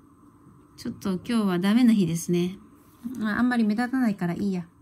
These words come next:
はい、それではお待ちかねの角の編み方をした、説明したいと思います。まず、鎖三目で、はい、編んでいただきましたら、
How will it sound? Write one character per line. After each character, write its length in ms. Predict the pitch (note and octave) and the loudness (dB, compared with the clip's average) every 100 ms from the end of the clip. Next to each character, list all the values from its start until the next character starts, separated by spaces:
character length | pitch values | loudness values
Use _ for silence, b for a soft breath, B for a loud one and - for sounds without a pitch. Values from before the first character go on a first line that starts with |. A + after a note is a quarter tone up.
| - _ | -20 _
は 140 | B3+ C#4 | -4 -2
い、 100 | D4+ | -2
そ 180 | - | 0
れ 140 | C#4 C#4+ | 2 2
で 140 | C4+ | 2
は 140 | A3+ G3+ | 0 2
お 60 | |
待 240 | A3 A#3+ A3+ | 2 2 -2
ち 120 | A#3 | -6
か 180 | - A3 | -2 0
ね 140 | G#3+ | 0
の 180 | G#3+ G#3 | -2 -4
角 320 | - A3 G3 | -4 -2 -2
の 160 | F#3+ G3 | -2 -2
編 100 | F#3+ | -2
み 100 | F#3+ | -4
方 340 | F#3+ F3+ G3 | -4 -6 -4
を 120 | G#3 G#3 | -4 -6
し 160 | - | -8
た、 160 | F3+ E3+ | -6 -6
説 280 | G3+ - G3+ | -6 -2 2
明 200 | G3 G3 | 2 0
し 80 | |
た 180 | - F#3+ | -2 -4
い 60 | F3 | -2
と 120 | B3+ | 0
思 200 | B3+ A3+ | 2 4
い 80 | G3+ | 4
ま 180 | F#3+ G3 | 0 -2
す。 140 | - | -2
ま 180 | C4 C#4 | 0 0
ず、 140 | G#3+ G#3+ | -2 -8
鎖 500 | - - D4+ D4 C#4+ | -12 -4 -2 0 0
三 420 | - D#4+ D4+ A#3+ | 0 2 6 6
目 180 | F#3+ F3+ | 4 2
で、 280 | G3 G#3 - - - - - - - - - - - - - - - - - - - - - - - - - - - - - - - - - - - - - - | 2 0 -4 -12 -14 -14 -18 -20 -20 -20 -20 -20 -20 -20 -20 -20 -20 -20 -20 -20 -20 -20 -20 -20 -20 -20 -20 -20 -20 -20 -20 -20 -20 -20 -20 -20 -20 -20 -20 -10
は 60 | G3+ | -10
い、 100 | - - | -8 -2
編 140 | G#3 | 0
ん 60 | F#3 | 0
で 60 | |
い 60 | F3+ | 0
た 140 | G3 | -2
だ 100 | F#3+ | -4
き 160 | F#3 F#3+ | -4 -2
ま 220 | F#3+ F#3+ | 0 0
し 160 | F3+ - | -4 -10
た 200 | - D#3+ | -8 -4
ら、 240 | A3+ A#3+ | -2 -2